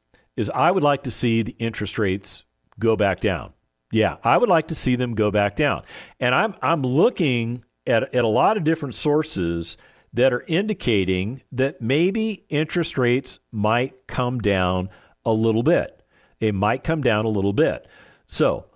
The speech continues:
what does that mean? It means that the cost of our money could come down a little bit.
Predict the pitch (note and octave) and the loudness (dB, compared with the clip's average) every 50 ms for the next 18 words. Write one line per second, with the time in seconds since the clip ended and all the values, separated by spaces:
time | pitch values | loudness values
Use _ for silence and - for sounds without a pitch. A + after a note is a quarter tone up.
0 | _ _ - G#2+ C3 C#3 A#2 C#3+ C#3+ B2+ C3 C#3+ F3 C#3+ D#2+ A#1 - _ _ _ | _ _ -2 0 0 2 2 2 2 2 2 0 -2 -2 -2 -6 -10 _ _ _
1 | _ _ _ _ _ _ - C#3 C#3+ C3+ C3+ C#3+ C#3+ C#3+ C#3+ B2+ - - C3 A#2+ | _ _ _ _ _ _ -2 -2 0 2 0 0 0 0 -2 -2 0 2 2 4
2 | A#2 A2+ A2+ - - _ _ _ _ _ _ - A#2+ A#2 - - C#3+ C#3+ D3 - | 4 4 2 0 -6 _ _ _ _ _ _ -4 -4 -2 2 2 2 4 2 0
3 | - - B2+ C3 C3 B2+ C3+ E3+ F3 B2+ G#2+ G#2+ B2+ D3 - _ _ _ _ _ | -2 -2 0 0 0 2 2 2 2 2 0 0 -2 -4 -10 _ _ _ _ _
4 | _ _ _ _ - C#3+ D3 C#3+ - C#3 C3+ B2+ A#2+ B2 A2+ A2 A2+ A2+ A2 A2+ | _ _ _ _ -2 -2 -2 0 0 -2 -2 0 2 2 2 2 2 0 0 0
5 | A2+ A2+ A2+ D3+ F3 C3 - - | 0 2 2 2 2 2 0 -4